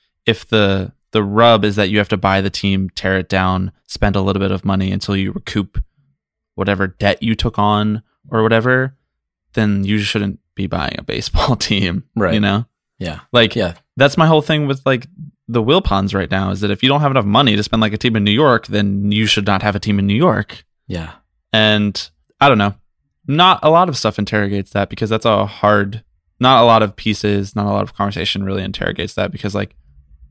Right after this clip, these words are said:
Speaker 1: who am I to say what Derek Jeter's f-, financial <laughs> statements look like, or Bruce Sherman, who's the guy who also had a large part of that bid with Derek Jeter. And I just think it's,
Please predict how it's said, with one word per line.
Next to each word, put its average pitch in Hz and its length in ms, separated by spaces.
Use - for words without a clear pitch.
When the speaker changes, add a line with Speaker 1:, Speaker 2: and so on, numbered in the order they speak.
Speaker 1:
who 131 140
am 113 120
I 113 160
to - 120
say 95 200
what 95 180
Derek 95 300
Jeter's 95 360
f-, - 200
financial - 560
<laughs> - 100
statements - 480
look 104 160
like, 98 300
or 98 240
Bruce 107 260
Sherman, 98 420
who's 98 180
the 104 80
guy 101 280
who 98 360
also 98 680
had 104 180
a 92 60
large 95 400
part 95 200
of 95 120
that 90 200
bid 92 320
with 104 260
Derek 95 280
Jeter. 92 460
And 107 460
I 170 100
just 170 220
think 151 200
it's, - 420